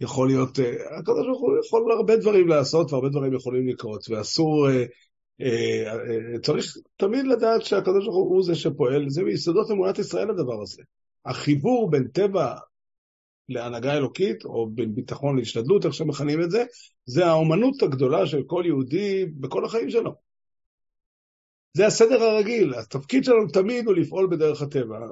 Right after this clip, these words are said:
ואין רשות לאדם להימנע מהפעולה הזאת. כן, אין רשות לאדם, אה,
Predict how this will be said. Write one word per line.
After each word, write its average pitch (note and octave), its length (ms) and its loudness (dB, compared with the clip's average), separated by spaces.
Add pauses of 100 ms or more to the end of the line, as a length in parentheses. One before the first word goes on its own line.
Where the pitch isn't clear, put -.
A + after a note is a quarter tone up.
(100)
ואין C3 240 -2
רשות E3+ 400 2
לאדם D3+ 560 2
להימנע C#3 440 0
מהפעולה C#3 420 -2
הזאת. F3 300 -4 (1200)
כן, F#3+ 180 -2
אין G#3+ 100 -2
רשות F#3+ 260 0
לאדם, E3+ 480 2
אה, C#3+ 540 2